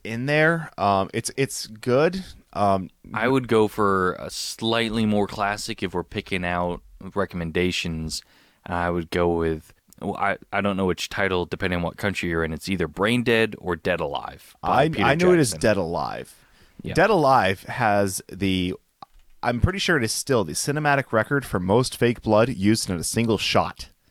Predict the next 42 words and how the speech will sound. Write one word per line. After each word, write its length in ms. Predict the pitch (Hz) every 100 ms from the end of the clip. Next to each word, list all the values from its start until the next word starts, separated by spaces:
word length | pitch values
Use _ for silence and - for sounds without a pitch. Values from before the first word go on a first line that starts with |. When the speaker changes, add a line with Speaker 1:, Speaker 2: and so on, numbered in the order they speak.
| _ - - - -
Speaker 1:
I 120 | 110
think 200 | 117 170
that's, 220 | 156 156
that's 360 | 98 110 139 -
its 140 | 117
claim 240 | - 143 117
to 80 | 98
fame. 320 | - 95 85
That 260 | 101 127
and 160 | - 95
pregnant 440 | - 117 139 165
zombie 360 | 104 113 110 107
nuns. 560 | 90 90 64 - - - _ _ - -
Speaker 2:
I 140 | - 147
love 340 | 180 196 190
that 180 | 113 90
someone 540 | - 98 98 98 95 82
went 220 | 101 -
and 140 | 101
looked 240 | 95 107 92
at 140 | -
that 340 | 85 78 73 - - - _ _
and 220 | - 85
said, 260 | 85 82 76 _ _ -
"Let's 240 | 226 -
give, 240 | 180 151 -
give 200 | 131 131
this 120 | 120
guy 240 | 110 107 95
a 40 |
couple 300 | - 113 101
hundred 200 | 104 95
million 300 | 87 90 87
dollars 640 | 85 85 82 76 - 147 -
<laughs> 20 |
to 100 | 120
go 200 | 107 107
make 220 | 95 92
Lord 220 | 92 87 80
of 40 |
the 120 | 78
Rings." 420 | 67 65 - -